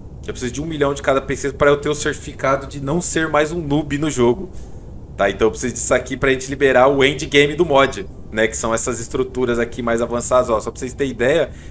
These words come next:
esse gerador de energia aqui, ele produz setecentos, ó, setenta e dois gigawatts. Um só produz setenta e dois gigawatts. Tá? Um desse aqui. Só que esse cara aqui, esse ciclotron aqui, essas estruturas aqui,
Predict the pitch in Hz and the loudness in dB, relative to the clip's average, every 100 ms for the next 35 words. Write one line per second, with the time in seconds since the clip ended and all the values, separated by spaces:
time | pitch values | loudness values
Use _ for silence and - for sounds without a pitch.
0 | - 120 117 135 131 127 120 123 123 120 | -2 2 2 4 6 6 6 4 4 0
1 | 117 123 113 - 131 127 139 123 131 - | 0 0 0 0 -2 0 -2 0 -2 0
2 | 131 127 143 147 175 147 - - - 120 | -2 0 -2 -2 -4 -6 -8 -10 2 4
3 | 104 - - - - 131 131 175 190 165 | 4 2 -8 -10 0 2 4 4 6 6
4 | 160 156 170 185 139 127 127 - 180 226 | 4 2 4 6 8 8 6 0 0 0
5 | 226 151 104 - - - 117 113 123 - | 4 6 6 2 -8 -2 0 2 0 0
6 | 131 165 170 185 151 151 160 156 113 104 | 0 0 0 2 2 -2 -2 2 4 2
7 | - - - - - - - 104 98 101 | -2 -10 -12 -12 -12 -14 -4 2 2 2
8 | 104 104 120 104 98 113 - 127 127 - | -4 -2 -4 -6 0 0 2 2 2 2
9 | - 123 120 - 131 127 - 127 - 120 | 6 8 6 2 -4 -2 -4 -6 0 2
10 | - - 117 107 - 135 127 113 104 - | 2 2 2 2 0 -2 -2 -4 -8 -8
11 | 110 117 113 - 156 | -6 -2 0 -2 -6